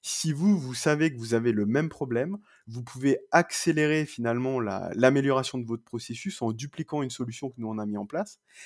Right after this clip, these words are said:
mais ça présuppose qu'on soit en, effectivement en présence du même problème.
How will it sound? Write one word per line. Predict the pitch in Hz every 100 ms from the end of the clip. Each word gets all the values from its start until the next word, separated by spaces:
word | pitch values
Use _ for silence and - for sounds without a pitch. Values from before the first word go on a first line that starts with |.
| - -
mais | 143
ça | - 123
présuppose | - 185 - - 139 190 190 _ _ _ -
qu'on | 117
soit | - 151
en, | 147 - 147
effectivement | 156 185 - - 135 170 120
en |
présence | - - 143 147 175 123
du | 107 107
même | 120 147
problème. | - 123 101 127